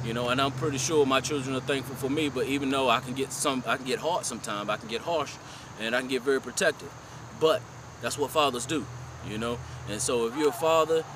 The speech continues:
and you're hanging in there, you love on your children, you take care of them, you take care of your family, you do what you need to do, because that's what you do as a father, all right? You are there to protect,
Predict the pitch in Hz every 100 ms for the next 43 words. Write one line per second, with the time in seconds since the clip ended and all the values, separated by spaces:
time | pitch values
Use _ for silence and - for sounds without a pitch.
0 | - 117 127 151 156 156 160 151 151 147
1 | 139 143 147 151 147 139 156 160 147 143
2 | 139 131 - 165 151 147 143 143 143 143
3 | 127 - 170 160 156 147 147 139 147 147
4 | 139 - 156 156 - - 156 135 135 135
5 | 147 135 123 139 117 101 104 - 131 98
6 | - - - - 101 117 127 120 113 113
7 | 131 127 120 107 - 160